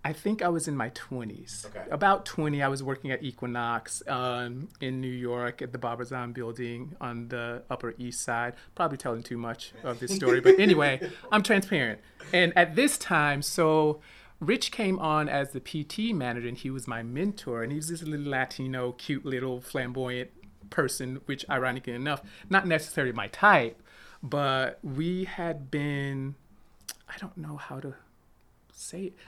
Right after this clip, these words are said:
Speaker 1: I guess we had been indirectly flirting with each other over the course of the time that we had worked together in one fatal n-,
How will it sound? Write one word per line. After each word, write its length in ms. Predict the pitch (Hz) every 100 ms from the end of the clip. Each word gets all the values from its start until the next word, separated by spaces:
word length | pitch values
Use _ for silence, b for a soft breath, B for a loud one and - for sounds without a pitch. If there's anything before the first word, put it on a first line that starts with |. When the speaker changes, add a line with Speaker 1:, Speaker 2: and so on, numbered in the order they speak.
| B
Speaker 1:
I 80 | 185
guess 300 | 170 254 -
we 120 | 180
had 280 | 170 135 127
been 260 | 147 147 147
indirectly 640 | 156 175 160 143 139 - 127
flirting 480 | - 143 139 135
with 160 | 131 123
each 220 | 123 127
other 300 | 139 131 127 -
over 280 | 139 139
the 100 | 131 -
course 320 | - 139 147
of 100 | 123
the 60 |
time 640 | 127 - 135 127 123 127 123 b b b
that 160 | 120
we 100 | 127
had 300 | 123 113 120
worked 240 | 117 135 -
together 480 | 160 170 180 190 185
in 420 | 131 123 123 123
one 760 | 120 143 156 175 190 196 202 196
fatal 880 | - - 196 196 190 185 185 175 180 B B B B
n-, 140 | 143